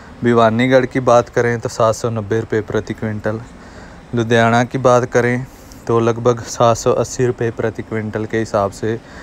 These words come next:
जो रेट है चल रहा है। चंडीगढ़ की बात करें तो साढ़े नौ सौ रुपये प्रति क्विंटल। कैथल की बात करें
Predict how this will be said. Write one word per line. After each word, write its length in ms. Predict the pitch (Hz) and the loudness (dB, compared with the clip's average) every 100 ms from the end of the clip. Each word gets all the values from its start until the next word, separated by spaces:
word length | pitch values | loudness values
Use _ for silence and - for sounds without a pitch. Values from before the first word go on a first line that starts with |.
| - - | -14 -4
जो 80 | 120 | 0
रेट 260 | 113 110 | 2 0
है 200 | 117 113 | -2 -4
चल 140 | - 98 | -2 -2
रहा 260 | 101 104 | -2 -2
है। 100 | 104 - - - - - - | -4 -12 -18 -20 -18 -12 -4
चंडीगढ़ 460 | 120 120 131 131 | 0 4 4 4
की 160 | 127 127 | 2 2
बात 260 | 120 120 | 2 2
करें 320 | - 120 120 117 - | 2 0 0 -4 -8
तो 80 | 117 | -6
साढ़े 280 | - 104 110 | 0 0 0
नौ 200 | 113 110 | -2 -4
सौ 140 | - | -2
रुपये 220 | 104 107 | -4 -2
प्रति 320 | 101 113 107 113 | -4 -4 -6 -8
क्विंटल। 440 | 107 104 104 107 - - - - - - | -8 -8 -6 -8 -10 -20 -20 -20 -18 0
कैथल 380 | 117 113 - 127 | 2 2 0 -2
की 120 | 131 | -2
बात 280 | 123 120 113 | 2 2 2
करें 360 | 123 117 120 | -2 0 -2